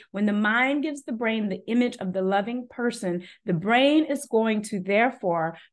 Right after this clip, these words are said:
produce chemicals that is related to love, right? So it will produce dopamine.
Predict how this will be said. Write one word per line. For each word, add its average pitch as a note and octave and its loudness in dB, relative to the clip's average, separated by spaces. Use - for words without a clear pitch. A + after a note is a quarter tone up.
produce A#3 0
chemicals A#3+ -6
that G#3 2
is F#3+ -2
related F#3 -2
to C4+ -6
love, A3+ -2
right? G#3 0
So B3+ 2
it A#3+ 4
will A3+ 0
produce G#3 -4
dopamine. F#3 -2